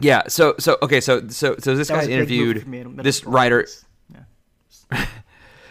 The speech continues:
Speaker 1: This writer interviewed all of the people who were involved in that movie, including Jonah Hill. And he may have just been having a bad day.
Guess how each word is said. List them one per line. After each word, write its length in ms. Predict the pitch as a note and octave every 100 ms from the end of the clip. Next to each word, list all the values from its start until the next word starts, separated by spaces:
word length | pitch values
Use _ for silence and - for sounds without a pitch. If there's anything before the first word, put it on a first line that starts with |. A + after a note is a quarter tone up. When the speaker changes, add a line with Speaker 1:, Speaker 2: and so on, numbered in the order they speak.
| _ _ -
Speaker 1:
This 220 | D3+ C#3+
writer 240 | D#3+ D3
interviewed 420 | B2+ C3+ B2 B2 -
all 220 | A2 A2
of 60 | A2+
the 80 | G#2
people 280 | A#2 G#2 G#2+
who 80 |
were 100 | A2
involved 340 | G#2 G2+ F#2 -
in 40 |
that 80 | F2+
movie, 200 | G2 G2
including 260 | G2+ A#2+ A#2
Jonah 160 | G#2+
Hill. 220 | A2 G#2 -
And 380 | B2+ B2 A#2 G#2+ _ _ _ _ _ _ _ _ _ _ _ _ _
he 280 | - C#3 C#3
may 100 | C3
have 80 | A#2+
just 120 | A2
been 80 | A2
having 240 | A2 G#2
a 40 |
bad 220 | F#2 F2+ F#2+
day. 400 | A#2 C3+ G3+